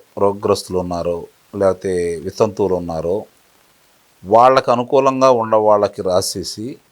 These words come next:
అర్హత ఉండా లేకపోయినా కూడా చాలామందికి ఇచ్చారు. అది నాకున్న సమాచారం ప్రకారం కొన్ని లక్షలు ఉన్నాయి, అంటే మూడు నాలుగు లక్షల పైచిలుకు ఆ విధంగా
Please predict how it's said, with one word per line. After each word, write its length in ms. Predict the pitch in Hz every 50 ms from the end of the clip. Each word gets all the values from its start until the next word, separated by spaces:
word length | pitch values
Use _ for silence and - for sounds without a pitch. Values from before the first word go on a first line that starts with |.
| _ _ _ _ _ _ - -
అర్హత 340 | 104 113 123 147 143 - 143
ఉండా 260 | 127 120 120 120 120
లేకపోయినా 560 | 120 113 104 98 101 - - 95 95 95 95
కూడా 180 | 95 113 131 131 - -
చాలామందికి 540 | 110 110 113 117 117 117 110 107 98 95 95
ఇచ్చారు. 320 | 92 - - 101 101 127
అది 480 | 151 143 107 107 98 92 90 90 87 85 _ _ _ _ _ _ _ _ _ _ -
నాకున్న 380 | 110 113 120 - 131 131 147
సమాచారం 640 | 143 - 147 131 131 131 131 127 - 127 120 120 120
ప్రకారం 440 | 117 120 117 107 - 120 131 160 160
కొన్ని 260 | - - 113 107 101
లక్షలు 340 | 104 110 - - - 156 123
ఉన్నాయి, 240 | 101 90 85 76 _ _ -
అంటే 200 | 101 98 117 113
మూడు 240 | 110 107 107 107 104
నాలుగు 220 | 107 104 101 101
లక్షల 200 | 101 101 - 139
పైచిలుకు 920 | 127 - 117 107 107 - - 107 104 - - 127 117 98 90 87 92 104 _ _ _ _ _ _ _ _ _ -
ఆ 60 | 107
విధంగా 360 | 107 113 110 123 127 131 127